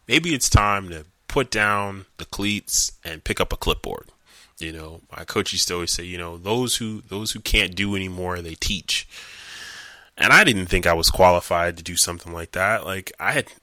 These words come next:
you know, I'd helped out with clinics and stuff, but I didn't know if I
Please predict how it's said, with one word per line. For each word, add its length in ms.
you 100
know, 140
I'd 220
helped 320
out 200
with 160
clinics 460
and 100
stuff, 340
but 100
I 140
didn't 180
know 200
if 120
I 200